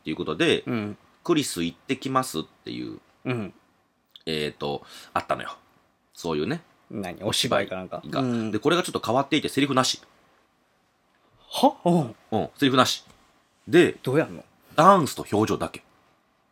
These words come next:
Speaker 2: <laughs> だいぶチャレンジングなことすんな。
Speaker 1: そう。だからもうあの、チャップリンみたいな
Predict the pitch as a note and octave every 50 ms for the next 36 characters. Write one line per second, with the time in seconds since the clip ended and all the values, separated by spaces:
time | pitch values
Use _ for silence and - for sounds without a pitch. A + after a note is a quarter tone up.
0 | _ _ _ _ - - - - - G3 - - F#3+ E3 - E3+ D#3 - - -
1 | D3+ F3+ F#3+ - G#3 G#3 G#3+ - - G3 F#3 G3 A3 A3+ A3+ - G3 F3+ D3+ D3
2 | C3+ B2 B2+ A#2+ F#2+ F2+ D#2 D2+ C3 A#2+ A#2+ A#2 A#2 G#2 G#2 - _ _ _ _
3 | _ _ _ _ - - A#2+ G#2+ A2 G2 F2 E2 F#2 E2+ E2+ F#2 F#2+ - - -
4 | - A3+ - - - C3 G2 E2 E2 D#2+ D#2 - A#1+ A#1